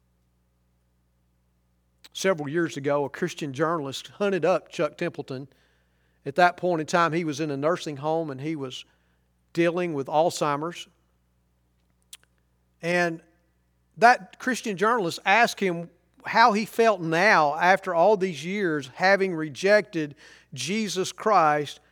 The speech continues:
as his Lord and Savior. He sat there and he thought about it for a moment. And this was his words. He says,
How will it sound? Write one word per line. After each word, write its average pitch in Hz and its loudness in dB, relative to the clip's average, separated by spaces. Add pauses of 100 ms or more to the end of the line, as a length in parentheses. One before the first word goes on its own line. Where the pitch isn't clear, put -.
(260)
as 160 -2
his 170 -2
Lord 170 0
and 143 -8
Savior. 127 -6 (1900)
He 147 -12
sat 196 0
there 190 0
and 160 -4
he 143 -8
thought 175 4
about 165 4
it 165 -6
for 160 -4
a 170 -6
moment. 135 -8 (1400)
And 139 -10
this 156 -6
was - -8
his 190 -10
words. 135 -12 (1500)
He - -20
says, 147 -10